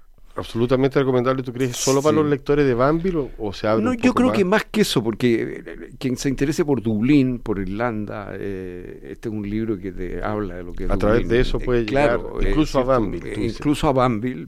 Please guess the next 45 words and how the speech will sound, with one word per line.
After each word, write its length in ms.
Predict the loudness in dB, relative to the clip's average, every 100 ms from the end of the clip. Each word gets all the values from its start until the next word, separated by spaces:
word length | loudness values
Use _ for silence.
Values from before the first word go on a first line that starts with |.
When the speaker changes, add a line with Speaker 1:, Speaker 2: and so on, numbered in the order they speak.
| -4
Speaker 2:
pero 320 | 0 2 0
u 240 | -2 2 2
otros 280 | 4 2
escritores. 720 | 0 -2 2 2 0 -4 -12 -6 -2 0 0 -2 -6 -12 -8 -4
Por 120 | 0
ejemplo, 360 | 2 2 2 2
hay 140 | 2
un 260 | 4 2 0
poeta 720 | 2 4 4 4 0 0 -4 -10 -18 -10
muy 180 | -4 -4
famoso 460 | -2 -2 -2 -2 -2
allá 160 | -4
que 120 | -6 -8
hizo 200 | -6 -6
un 140 | -6
poema 580 | -4 -2 -2 -4 -6 -10 -16 -20 -20 -20 -20 -16
en 140 | -8 -6
un 180 | -4
lugar 400 | -4 -4 -2 0
determinado, 800 | 0 -2 -4 -4 -2 -2 -2 -4
que 80 | -6
hay 100 | -8
como 320 | -8 -10 -8
un 260 | -10 -14 -12
canal, 580 | -8 -2 0 0 -2 -6
qué 140 | -10
sé 100 | -10
yo, 240 | -8 -6 -8
y 80 | -10
él 140 | -14
se 160 | -12 -10
refiere 340 | -4 -2 0
a 40 |
eso. 180 | -2 -2
Yo, 200 | -4 -2
yo, 240 | -2 -4 -4
yo 120 | -6
estuve 260 | 0 0
en 60 | 0
ese 140 | -2
lugar, 340 | -6 -6 -8 -12
que 100 | -8
se 120 | -4
llama 220 | -2 -2
Patrick 500 | -2 -4 -6 -12 -14